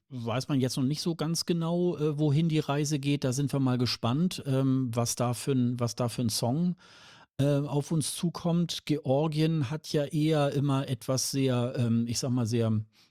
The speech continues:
künstlerische Beiträge, ähm, die nicht immer sehr von Erfolg gekrönt sind, aber, ähm, da sind auch manchmal schon ganz gute Sachen dabei gewesen. Also sind wir mal gespannt, was in dieser Saison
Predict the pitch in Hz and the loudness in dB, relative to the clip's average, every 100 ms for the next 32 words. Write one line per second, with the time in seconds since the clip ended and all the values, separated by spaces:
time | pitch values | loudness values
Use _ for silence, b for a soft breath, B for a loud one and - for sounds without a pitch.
0 | - 185 202 - 110 110 - 107 107 104 | -4 0 2 0 2 2 2 0 0 0
1 | 110 - 131 135 170 202 B B B B | -2 -2 0 2 2 0 B B B B
2 | B - 131 131 135 131 151 143 147 143 | B -2 0 2 2 0 0 2 2 2
3 | 160 143 135 127 143 143 - 151 131 - | 0 0 0 2 2 0 -2 -2 -2 0
4 | 147 135 131 - 156 165 - 131 190 - | -2 0 -2 0 2 2 2 2 2 0
5 | 123 120 131 127 127 127 131 123 117 151 | -2 0 0 0 0 0 2 0 0 -2
6 | - 147 143 131 160 151 160 156 156 139 | -2 -2 0 0 0 -2 0 0 0 0
7 | 147 - - - - 160 156 160 143 143 | -2 -2 -4 -6 -2 -2 2 2 2 0
8 | - 156 147 156 143 110 98 95 95 110 | 0 0 0 0 0 2 2 0 0 0
9 | 170 - 120 110 123 123 - - 127 131 | 0 0 -2 0 0 -2 -6 -4 0 2
10 | 120 117 117 - 117 131 127 147 143 131 | 2 0 -2 -2 -2 0 -2 -2 0 2
11 | 101 92 92 85 85 | 2 0 -4 -4 -8